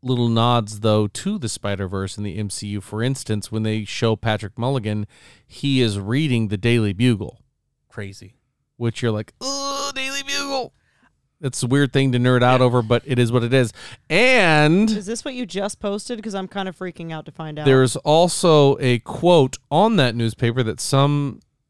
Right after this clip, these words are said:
Speaker 1: guy out there slowed down by every frame of this trailer.
Speaker 2: Mm-hmm.
Speaker 1: And one of the headlines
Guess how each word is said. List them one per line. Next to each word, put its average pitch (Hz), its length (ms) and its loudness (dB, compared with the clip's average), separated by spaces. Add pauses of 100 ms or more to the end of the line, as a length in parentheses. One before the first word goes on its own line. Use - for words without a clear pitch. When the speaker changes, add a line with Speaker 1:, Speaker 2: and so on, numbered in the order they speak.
Speaker 1:
guy 123 340 4
out 120 300 2
there 117 260 2
slowed 117 460 0
down 117 300 2
by 113 140 2
every 110 300 2
frame 117 440 0
of 107 80 0
this 107 160 -2
trailer. 113 600 0 (160)
Speaker 2:
Mm-hmm. 110 160 -16 (140)
Speaker 1:
And 117 320 0
one 147 220 2
of 135 260 0
the 127 720 2 (140)
headlines 117 1120 0